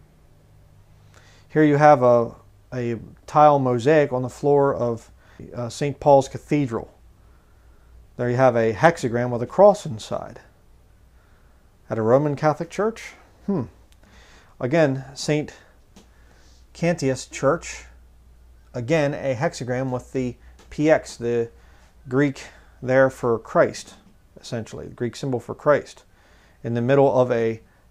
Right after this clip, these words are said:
hexagram. Port security, United States Coast Guard, law enforcement, and there's law enforcement all over the country that has this,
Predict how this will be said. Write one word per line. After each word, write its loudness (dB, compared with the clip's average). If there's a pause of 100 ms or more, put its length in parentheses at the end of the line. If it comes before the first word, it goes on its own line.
hexagram. -4 (1000)
Port 2
security, 0 (720)
United -2
States -2
Coast -2
Guard, 4
law 4
enforcement, -4 (720)
and -2
there's 2
law 6
enforcement -2
all 2
over 0
the -8
country -6
that -8
has -4
this, -10